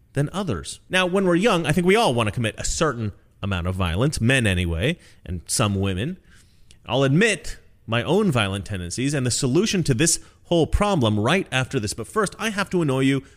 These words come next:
with another short ad. The Second Amendment is under attack. I think that's obvious. You all know what happened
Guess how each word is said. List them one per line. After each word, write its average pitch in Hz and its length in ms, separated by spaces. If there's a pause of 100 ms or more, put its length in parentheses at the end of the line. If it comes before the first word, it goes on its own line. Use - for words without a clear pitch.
(140)
with - 140
another 95 320
short 80 480
ad. 101 440 (280)
The 131 80
Second 240 320
Amendment 151 500 (200)
is 143 120
under 98 220
attack. 87 540 (320)
I 156 160
think 135 260
that's 113 240
obvious. 85 560
You 113 80
all 104 140
know 101 300 (280)
what 104 140
happened 101 640